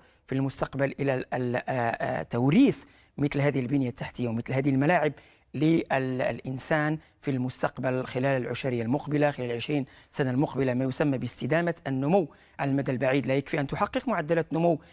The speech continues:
مرتفعة في حالة الرخاء، خمسة بالمئة، ستة بالمئة، كما يحصل في الصين، وإنما أيضًا أن تلتزم بتحقيق معدلات نمو بهذا الحدود في السنوات المقبلة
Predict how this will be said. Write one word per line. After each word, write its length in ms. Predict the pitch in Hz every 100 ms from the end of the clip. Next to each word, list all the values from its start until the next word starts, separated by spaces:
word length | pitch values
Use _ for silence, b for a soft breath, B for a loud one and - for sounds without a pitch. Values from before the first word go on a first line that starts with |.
| B B -
مرتفعة 640 | 131 143 139 180 156 135 135
في 120 | 135
حالة 260 | 151 135 -
الرخاء، 400 | 127 127 156 -
خمسة 300 | - 127 135
بالمئة، 320 | 131 147 -
ستة 280 | - 123 -
بالمئة، 240 | 139 143
كما 240 | - 131 131
يحصل 300 | 120 143 127 B B B -
في 80 |
الصين، 280 | 151 - 185
وإنما 420 | 139 147 147 135
أيضًا 300 | 196 190 165 - 170
أن 180 | 165
تلتزم 520 | 143 135 - 214 214 156 B B 139
بتحقيق 480 | 135 160 - 180
معدلات 460 | 143 143 151 156 -
نمو 260 | 143 147 B B -
بهذا 260 | 135 202 190
الحدود 380 | 131 165 170
في 120 | - 156
السنوات 460 | - 147 151 156
المقبلة 400 | 156 - 185 180